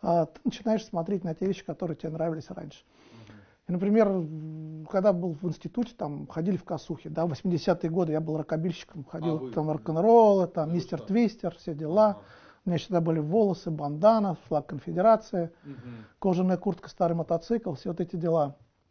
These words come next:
Speaker 1: Ну, у меня щас тоже кожаная куртка есть, э,
Speaker 2: А
Speaker 1: косая.
Speaker 2: мотоцикл?
Speaker 1: Мотоцикла нету. Я считаю, что это опасно для здоровья.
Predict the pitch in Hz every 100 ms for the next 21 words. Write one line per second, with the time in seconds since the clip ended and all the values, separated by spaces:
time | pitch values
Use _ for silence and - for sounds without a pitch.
0 | _ - _ _ _ _ _ _ _ _
1 | 170 156 156 160 185 180 254 254 254 233
2 | 240 220 208 190 214 190 196 180 175 170
3 | - 185 170 - - 165 - 165 165 165
4 | 139 - - - _ 160 190 190 233 240
5 | 190 180 175 180 - _ _ _ _ -
6 | 214 - - 180 175 175 170 170 170 160
7 | 165 165 170 170 165 - 156 - 202 196
8 | 175 160 156 160 160 190 214